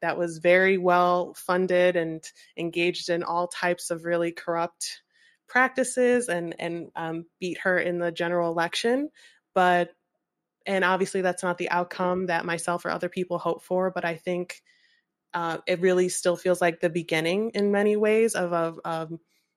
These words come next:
a lot of, um, more progressive movement and organizing and, and coalition building in Buffalo. And then I think we've, we've had a couple wins recently in terms of the Starbucks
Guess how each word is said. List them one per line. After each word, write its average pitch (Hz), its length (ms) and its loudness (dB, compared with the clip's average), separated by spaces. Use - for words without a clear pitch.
a 180 120 0
lot 170 280 2
of, 170 240 -2
um, 160 360 -10
more 175 260 0
progressive 170 540 0
movement 180 380 2
and 165 120 -2
organizing 190 800 0
and, 165 220 -8
and 170 100 -4
coalition 170 540 0
building 196 320 2
in 202 100 2
Buffalo. 220 560 2
And 175 160 0
then 175 140 2
I 175 120 2
think 185 260 -4
we've, 175 280 -2
we've 185 120 -2
had 180 180 4
a 180 40 6
couple 190 400 2
wins 190 480 2
recently 202 640 4
in 190 120 2
terms 180 300 0
of 165 240 -4
the 170 60 -6
Starbucks 180 800 2